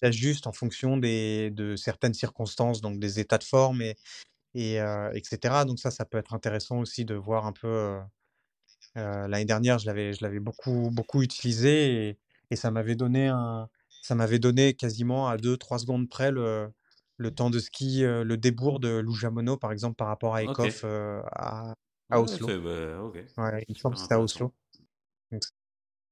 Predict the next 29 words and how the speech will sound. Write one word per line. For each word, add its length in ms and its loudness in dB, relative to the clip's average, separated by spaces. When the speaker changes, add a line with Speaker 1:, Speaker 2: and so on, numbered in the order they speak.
Speaker 1:
donc 120 -2
ça, 100 6
c'est, 540 4
on, 180 -2
on, 440 -6
ça, 260 0
ça, 220 -2
bon, 160 2
après, 260 2
voilà, 220 6
il 40 0
faut 240 -2
vraiment, 540 0
euh, 240 -2
il 40 -10
faut 160 -6
vraiment 280 -2
prendre 200 -6
ça 100 -4
avec 100 -2
des 80 -2
pincettes 400 -2
et 40 -2
puis 120 -10
il 40 -8
faut 140 -4
corriger 400 0
avec 240 -4
les, 80 -8